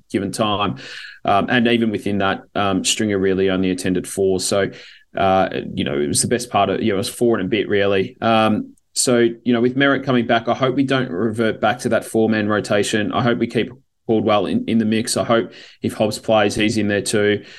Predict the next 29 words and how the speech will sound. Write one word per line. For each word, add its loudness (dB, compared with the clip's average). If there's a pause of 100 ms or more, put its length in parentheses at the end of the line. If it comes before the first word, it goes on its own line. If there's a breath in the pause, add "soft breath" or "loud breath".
(220 loud breath)
with -2
Stringer 0
rotating. 2
And 0
I'd 4
add 0
Perkins -2
as -2
well. 2
I'd, 0
I'd 0
really 4
try 0
and, -2
and -2
ramp 0
up 2
the -2
rotations 0
this -2
week 0
just -6
to -2
keep -2
fresh -2
legs 0
through 0
the 0
midfield. -2